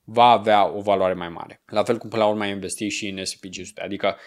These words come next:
și când investim în acțiuni individuale, n-aș spune că diferența ar trebui să fie majoră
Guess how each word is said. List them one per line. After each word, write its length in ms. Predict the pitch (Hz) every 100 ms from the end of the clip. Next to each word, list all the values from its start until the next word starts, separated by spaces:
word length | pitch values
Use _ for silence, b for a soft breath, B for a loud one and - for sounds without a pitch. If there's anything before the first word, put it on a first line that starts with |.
| B B _ -
și 180 | -
când 180 | 135 139
investim 380 | 127 117 - 120
în 80 | 110
acțiuni 320 | 101 - 107
individuale, 680 | 95 92 92 104 131 156 175 _ _ _ _ _ _
n-aș 240 | - 113 117
spune 260 | - 110
că 220 | 101 104
diferența 600 | 101 95 - 101 98 -
ar 60 | 92
trebui 200 | - 98
să 60 | -
fie 120 | 98
majoră 800 | 92 90 95 101 101 101 -